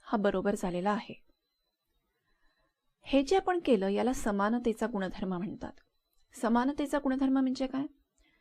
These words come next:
म्हणजे तुम्ही समीकरणामध्ये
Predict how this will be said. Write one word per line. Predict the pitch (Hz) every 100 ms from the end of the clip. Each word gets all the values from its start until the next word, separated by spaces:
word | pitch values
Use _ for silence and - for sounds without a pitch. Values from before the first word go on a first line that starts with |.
| _ _ _ _ _ -
म्हणजे | 202 208 254
तुम्ही | 262 254 262 294 190 220 330 _ _ _ _ _ _ _ _ _ _ _ -
समीकरणामध्ये | 226 202 233 269 269 277 269 269 190